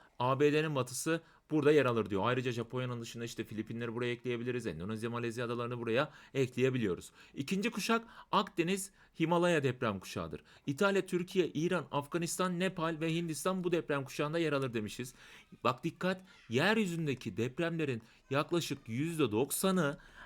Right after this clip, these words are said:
hem Pasifik ateş çemberinde ve Alp Himalaya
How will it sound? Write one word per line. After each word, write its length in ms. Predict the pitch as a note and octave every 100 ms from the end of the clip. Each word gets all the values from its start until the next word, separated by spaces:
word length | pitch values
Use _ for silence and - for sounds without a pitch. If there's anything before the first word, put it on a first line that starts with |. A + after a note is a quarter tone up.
| -
hem 420 | - F3+ A#3+ C4 - _ _ _ _
Pasifik 400 | - D3 F3+ F3+
ateş 280 | F3+ G3+ F#3+
çemberinde 640 | - G3+ G#3 G#3 G3+ G#3 G3+ - - - - E3
ve 280 | F#3+ G3 - - - -
Alp 460 | D#3+ G3 F#3 -
Himalaya 720 | D#3+ E3 F3 F#3 D#3+ D#3+ -